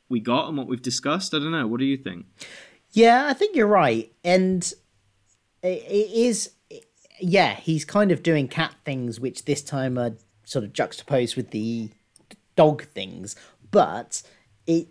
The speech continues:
Speaker 2: he actually has a, he, he actually does have his own plot line.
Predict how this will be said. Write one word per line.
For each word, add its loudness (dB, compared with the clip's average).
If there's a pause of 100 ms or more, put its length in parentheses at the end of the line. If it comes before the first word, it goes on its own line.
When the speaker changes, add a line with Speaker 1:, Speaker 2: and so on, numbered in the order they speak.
Speaker 2:
he -2
actually -2
has 0
a, 0 (360)
he, -8
he 0
actually -2
does 0
have -2 (160)
his -6
own -2
plot 2
line. -12